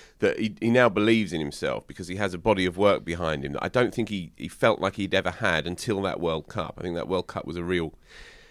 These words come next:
sort of sliding doors moment in his, in his, his, his sense of self-belief, his sense of achievement as well, as much as anything else.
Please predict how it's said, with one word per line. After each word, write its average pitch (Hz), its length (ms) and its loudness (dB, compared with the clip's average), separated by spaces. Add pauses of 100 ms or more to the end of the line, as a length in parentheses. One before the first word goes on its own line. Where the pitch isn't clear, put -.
(380)
sort - 200 -10
of - 20 -10
sliding 127 400 4
doors 120 280 8
moment 92 320 4
in 92 140 -2
his, 87 360 -2
in 101 100 0
his, 98 380 -4 (640)
his, 131 180 -8
his 139 80 0
sense 151 260 4
of 127 60 -6
self-belief, 120 600 2
his 73 120 -12
sense 98 280 -4
of 80 240 -8
achievement 107 500 -4
as 80 160 -8
well, 92 160 0
as 80 100 -8
much - 140 -10
as - 100 -20
anything - 300 -12
else. - 220 -14